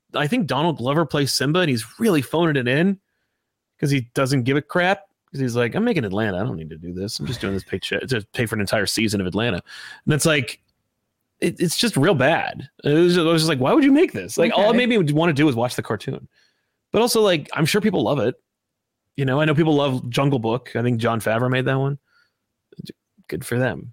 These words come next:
Speaker 2: I
Speaker 1: You know,
Speaker 2: think,
Speaker 1: it's for
Speaker 2: I
Speaker 1: children.
Speaker 2: think
Speaker 1: I
Speaker 2: it's,
Speaker 1: don't
Speaker 2: you know
Speaker 1: care.
Speaker 2: what, as long, like, you know, they're, they're, they're fun stories and there's fun songs in them.
Speaker 1: Right?
Speaker 2: And
Speaker 1: Yeah.
Speaker 2: so, like, it, it's inter-, it's interesting to see them get a second life.
Speaker 1: Right.
Speaker 2: You know,
Speaker 1: Uh,
Speaker 2: um,
Speaker 1: yeah.
Speaker 2: because there's so much content out there. I, I, I guess it's,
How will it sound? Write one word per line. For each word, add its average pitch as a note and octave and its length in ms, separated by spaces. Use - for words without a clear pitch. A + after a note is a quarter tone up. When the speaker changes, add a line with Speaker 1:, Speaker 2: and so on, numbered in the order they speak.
Speaker 2:
I A#3 60
Speaker 1:
You G#3+ 80
know, A2+ 60
Speaker 2:
think, D#4+ 220
Speaker 1:
it's - 80
for - 100
Speaker 2:
I C4+ 80
Speaker 1:
children. E4 240
Speaker 2:
think E4 100
Speaker 1:
I - 60
Speaker 2:
it's, - 100
Speaker 1:
don't - 80
Speaker 2:
you C4 80
know C4 60
Speaker 1:
care. C4 80
Speaker 2:
what, B3+ 100
as A#3+ 100
long, B3+ 260
like, A3 420
you A3 120
know, F3 300
they're, F#3 260
they're, F3+ 240
they're F3 200
fun F#3+ 240
stories E3 500
and E3 160
there's D#3+ 180
fun E3+ 280
songs E3 400
in E3+ 120
them. D#3+ 220
Speaker 1:
Right? D#3+ 300
Speaker 2:
And G3 100
Speaker 1:
Yeah. F#3+ 160
Speaker 2:
so, F#3 180
like, F3 220
it, - 160
it's G3 280
inter-, G#3+ 340
it's A#3+ 300
interesting C4+ 340
to A3+ 80
see G#3+ 240
them G3 160
get F3 220
a E3 80
second D#3+ 540
life. C#3+ 400
Speaker 1:
Right. E3 440
Speaker 2:
You F#3 140
know, E3+ 420
Speaker 1:
Uh, F3 60
Speaker 2:
um, E3 320
Speaker 1:
yeah. E3 120
Speaker 2:
because C4 160
there's C4 160
so A#3+ 140
much A3+ 180
content G3+ 480
out A3+ 260
there. A3 300
I, F3+ 400
I, D3 60
I F#3 80
guess F3 240
it's, - 480